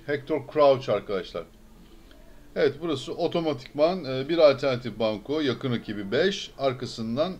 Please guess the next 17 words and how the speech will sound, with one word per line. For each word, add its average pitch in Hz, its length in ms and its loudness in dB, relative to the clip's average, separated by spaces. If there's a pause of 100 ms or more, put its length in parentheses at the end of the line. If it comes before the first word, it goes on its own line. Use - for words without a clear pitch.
iki, 135 420 -8 (420)
sekiz, 147 760 -6 (380)
yedi 123 460 -2
ve 165 260 4 (160)
üç 139 320 -10
numaralı, 117 480 -2
e, 107 640 -2
safkanlar 120 800 -2 (160)
burada, 117 560 0 (500)
e, 107 100 -4
arkadaşlar, 107 600 -2
e, 101 560 -6
her 117 200 -2
an 127 240 -4
her 120 200 -2
şeyi 110 360 -8 (500)
yapabilirler 113 760 -2